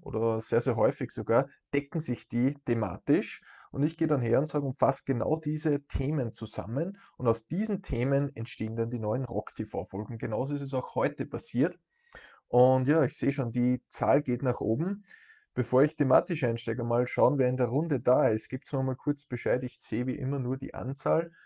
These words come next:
aber nicht, wer mit dabei ist. Da sehe ich schon, die Sarah ist mit dabei.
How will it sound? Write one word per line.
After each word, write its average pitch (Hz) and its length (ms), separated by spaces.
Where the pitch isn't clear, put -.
aber 110 180
nicht, 120 300
wer 110 100
mit 113 180
dabei 101 340
ist. 73 280
Da - 60
sehe - 160
ich 127 80
schon, 120 160
die 117 60
Sarah 127 360
ist 139 140
mit 135 160
dabei. 127 360